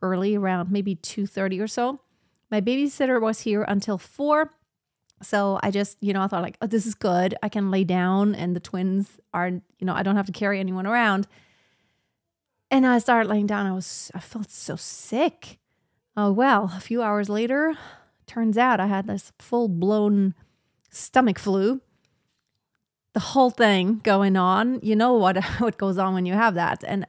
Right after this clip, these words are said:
it was no fun. It was really horrible. It was violent for about, I don't know, just about three hours or so. And then it got a lot better. Then, you know, the vomiting stopped.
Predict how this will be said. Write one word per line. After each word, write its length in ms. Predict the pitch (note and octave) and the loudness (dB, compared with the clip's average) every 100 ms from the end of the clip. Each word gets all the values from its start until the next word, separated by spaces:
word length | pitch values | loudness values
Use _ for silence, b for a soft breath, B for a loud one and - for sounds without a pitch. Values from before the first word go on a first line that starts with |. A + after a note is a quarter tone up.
| - | -14
it 140 | - - | -20 -8
was 200 | G#3 F3+ | -4 -4
no 100 | F3 | -4
fun. 220 | - - | -6 -8
It 80 | G#3 | -8
was 180 | G3 - _ | -8 -12 _
really 260 | G3 E3+ E3 | -4 -2 -2
horrible. 460 | F3 E3+ F3+ - - | -2 -4 -6 -8 -6
It 60 | |
was 360 | F#3+ G3+ E3+ - - _ _ - | -4 -2 -4 -12 -20 _ _ -10
violent 760 | F3 G3+ G3+ G3 - - - - b b b b b b | -2 4 6 4 0 -10 -18 -20 b b b b b b
for 440 | - - D#4 D4+ D4+ | -6 0 4 4 2
about, 800 | A#3 A#3+ A#3 A#3 A#3+ A#3 - - _ _ _ | 0 2 4 6 4 2 -6 -14 _ _ _
I 80 | B3 | -2
don't 120 | D#4 | 0
know, 200 | A3 G3 | -2 -6
just 300 | - A3 - | -4 -6 -4
about 300 | C4+ C#4+ C4 G#3 _ | -4 -2 -2 -4 _
three 340 | _ G3 A#3 | _ -2 0
hours 480 | B3 C4 D4+ D#4 D4+ | 2 2 2 0 -2
or 140 | D#4+ | -4
so. 480 | D#4 E4 E4 G#4 G#4+ _ _ _ _ _ - | -2 0 2 0 -4 _ _ _ _ _ -6
And 140 | G#3 | -2
then 160 | G3+ G#3+ | 0 0
it 100 | G3 | 0
got 180 | F#3 G#3 | -4 -2
a 40 | |
lot 240 | G#3 F#3+ | -4 -4
better. 420 | G3 F#3 G3+ C#4 C#4+ | -4 -4 -2 -4 -6
Then, 200 | - G3+ | -10 -8
you 40 | G3 | -6
know, 120 | G3 | -6
the 100 | G3 | -4
vomiting 420 | F#3+ G3+ F#3+ F#3+ | -2 -2 -2 -4
stopped. 480 | - - F#3+ F3+ - | -8 -4 -2 -2 -8